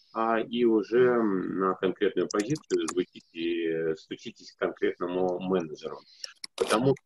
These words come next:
что все средства хороши, а, и как подать, ну, как вы сказали, м, а, писать всем, не стесняясь этого,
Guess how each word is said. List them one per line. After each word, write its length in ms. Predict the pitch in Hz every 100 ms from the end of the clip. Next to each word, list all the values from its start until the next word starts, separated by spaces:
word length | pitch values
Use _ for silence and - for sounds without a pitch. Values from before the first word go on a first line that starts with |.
| -
что 180 | - 110
все 200 | - 135
средства 460 | 131 139 131 - -
хороши, 520 | - 143 143 196 220 - - - - -
а, 380 | 98 95 98 98 98 98 - _ _ -
и 220 | 117 117
как 220 | 135 135 - -
подать, 320 | 139 165 185 - - -
ну, 80 | 139 - - -
как 140 | - 135 -
вы 80 |
сказали, 540 | 135 - 139 165 160 127
м, 340 | 101 87 85 85
а, 440 | 85 85 85 82 -
писать 520 | - - 135 135 - _
всем, 500 | - - 147 175 175 - - _ _
не 140 | 95
стесняясь 640 | 113 120 117 131 123 117 -
этого, 440 | 113 113 117 92